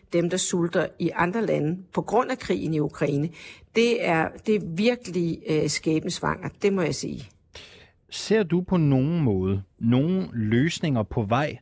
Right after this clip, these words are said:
Speaker 2: som kan rette op på den her situation?
Speaker 1: Jeg tror, man skal gøre sig klart, at det her, det koster.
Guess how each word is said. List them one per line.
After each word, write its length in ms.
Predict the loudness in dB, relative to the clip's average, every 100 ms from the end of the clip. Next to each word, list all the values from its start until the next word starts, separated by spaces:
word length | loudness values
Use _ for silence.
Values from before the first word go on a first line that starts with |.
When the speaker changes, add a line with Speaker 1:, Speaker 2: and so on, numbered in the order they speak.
| _ _
Speaker 2:
som 200 | -2 0
kan 140 | 2
rette 160 | 2 0
op 100 | -2
på 80 | -2
den 200 | -2 0
her 120 | -2
situation? 520 | -4 -8 -10 -10 -12 -14 _ _ _ _ _ _ _ _ -20 -18 -18 -16 -6
Speaker 1:
Jeg 80 | -4
tror, 200 | 2 2
man 200 | 2 -2
skal 180 | -4 -2
gøre 240 | 0 0
sig 120 | -2
klart, 400 | -4 -2 0 -2
at 160 | -6 -2
det 140 | -2
her, 200 | 2 0
det 260 | 0 -4 -4
koster. 420 | -2 -2 -2 -6